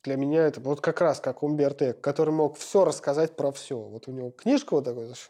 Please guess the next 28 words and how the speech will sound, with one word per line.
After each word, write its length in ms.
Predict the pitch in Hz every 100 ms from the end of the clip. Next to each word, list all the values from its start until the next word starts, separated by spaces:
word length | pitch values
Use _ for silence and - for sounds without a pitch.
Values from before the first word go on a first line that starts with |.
| 131
там 140 | 135
вся 280 | 131 - 220
структура, 520 | 185 196 180 - 156
всё. 300 | 143 - 123 - _ _ _ _ _ -
Ну, 240 | 156 143
в 100 | 135
промдизайне 720 | 175 175 151 139 175 185 156
есть 240 | 143 147 -
всё-таки 340 | 156 139 -
тестирование, 760 | - 139 - 143 131 120 120 113
прототипирование. 920 | 127 - - 127 131 123 113 113 113
Мы 180 | 131 135
стараемся 640 | - 139 139 135 123 120
этих 240 | 113 -
ляпов 380 | 123 117 - -
избежать. 640 | 123 127 127 135 170 - _ _ _
Таких 320 | 151 156 -
критических, 760 | - 175 - 254 - - 139 -
после 280 | 156 131 147
которых 400 | 143 151 147 -
продукт 460 | 143 151 156 156
пришлось 340 | 135 - 139 -
снимать 320 | 135 135 123
с 60 | -
производства, 580 | 135 131 156 156 -
нет, 240 | 135 135 123
к 60 |
счастью. 540 | - - 117 - -